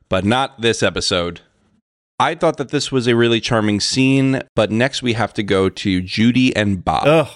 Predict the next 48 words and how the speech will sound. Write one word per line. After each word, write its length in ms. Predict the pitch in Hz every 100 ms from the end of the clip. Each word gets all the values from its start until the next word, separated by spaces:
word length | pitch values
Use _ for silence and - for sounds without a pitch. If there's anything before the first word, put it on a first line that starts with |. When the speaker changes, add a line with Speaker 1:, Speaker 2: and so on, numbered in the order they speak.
| -
Speaker 2:
man. 320 | 110 117 117
Speaker 1:
We 100 | 117
meet 480 | 113 120 185 240 -
Judy 320 | 135 120 101
and 140 | 92 85
Bob 480 | 76 58 58 123 - _ _
during 260 | - 110 107
a 120 | 101
lineup 520 | 101 113 120 95 90
in 140 | 90 110
which 120 | 113
she 140 | -
simultaneously 1040 | 110 - 156 220 226 - 165 160 147 135 117
embarrasses 720 | 110 98 107 113 113 110 98
Bob 400 | 98 95 95 92
and 240 | 101 101 -
saves 280 | 95 90
him 140 | 95 90
from 220 | 90 82
prison. 480 | 101 85 - - - _ _ _ _ _ _
Speaker 2:
Yeah, 600 | 147 151 156 151 139 117 135
uh, 200 | 147 151
this 220 | 151 175
was 160 | 190 170
a, 800 | 170 151 147 139 131 131 - -
you 180 | - 196
know, 60 | 170
I, 240 | 180 -
I 40 | 196
definitely 380 | 226 240 196 180
had 220 | 160 135
Usual 340 | 156 147 135
Suspects 480 | 120 127 - 110 107
vibes, 400 | 113 98 95 98
right? 220 | 107 104
You 140 | 127 117
know, 200 | 110 110
just 180 | 107 107
sort 140 | 117
of 80 | 104
playing 200 | 117 101
Speaker 1:
Yeah. 80 | 92
Speaker 2:
with 160 | 107
the, 220 | 110 107 120
with 100 | 110
the 80 | 107
lineup 440 | 110 110 107 98
thing. 320 | 107 104 107